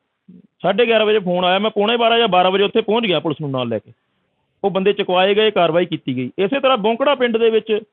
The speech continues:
ਇੱਕ ਬ-, ਛੋਟੀ ਬੱਚੀ, ਪੰਜ ਜਾਂ ਛੇ ਸਾਲ ਦੀ ਬੱਚੀ ਹੋਣੀ ਆ, ਰੱਖੜੀ ਵਾਲੇ ਦਿਨ ਉਹਨਾਂ ਰੇਪ ਦੀ ਕੋਸ਼ਿਸ਼ ਕੀਤੀ ਗਈ। ਉੱਥੇ ਸ਼ਿਵ ਸੈਨਾ ਪਹੁੰਚੀ ਆ, ਰੋਹਿਤ ਵਰਮਾ ਪਹੁੰਚਿਆ। ਸੋ ਕੰਮ ਬਹੁਤ ਨੇ। ਸੋ ਕੰਮਾਂ ਨੂੰ ਦੇਖ ਕੇ ਹੀ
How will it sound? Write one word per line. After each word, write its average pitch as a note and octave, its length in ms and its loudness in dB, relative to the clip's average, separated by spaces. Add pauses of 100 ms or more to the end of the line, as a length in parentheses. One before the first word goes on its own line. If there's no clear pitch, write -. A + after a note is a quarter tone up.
(360)
ਇੱਕ A3 140 -2
ਬ-, F3+ 160 -4 (140)
ਛੋਟੀ A3 280 2
ਬੱਚੀ, G#3+ 380 -2 (560)
ਪੰਜ F#3+ 240 -2
ਜਾਂ A3 100 0
ਛੇ F#3 200 -2
ਸਾਲ F3+ 180 0
ਦੀ F3+ 80 -2
ਬੱਚੀ F3 280 -4
ਹੋਣੀ D3+ 240 -2
ਆ, F#3+ 120 -4 (460)
ਰੱਖੜੀ A#3 280 -2
ਵਾਲੇ B3+ 160 2
ਦਿਨ A#3 200 0
ਉਹਨਾਂ A#3+ 200 0
ਰੇਪ G3+ 160 2
ਦੀ F#3 120 -4
ਕੋਸ਼ਿਸ਼ F#3 280 -4
ਕੀਤੀ E3 300 -6
ਗਈ। A2+ 140 -6 (1040)
ਉੱਥੇ G#3+ 280 2
ਸ਼ਿਵ G3 160 -2
ਸੈਨਾ G3 220 -2
ਪਹੁੰਚੀ G3+ 340 -4
ਆ, G3 60 0
ਰੋਹਿਤ F3+ 180 0
ਵਰਮਾ F#3 260 -2
ਪਹੁੰਚਿਆ। F#3 360 -4 (640)
ਸੋ - 120 -6
ਕੰਮ A#3 320 2
ਬਹੁਤ A#3 220 2
ਨੇ। A#3 180 0 (720)
ਸੋ F#3 440 0
ਕੰਮਾਂ G#3 260 2
ਨੂੰ C#4 120 0
ਦੇਖ C4 120 2
ਕੇ B3 160 0
ਹੀ A#3+ 260 -2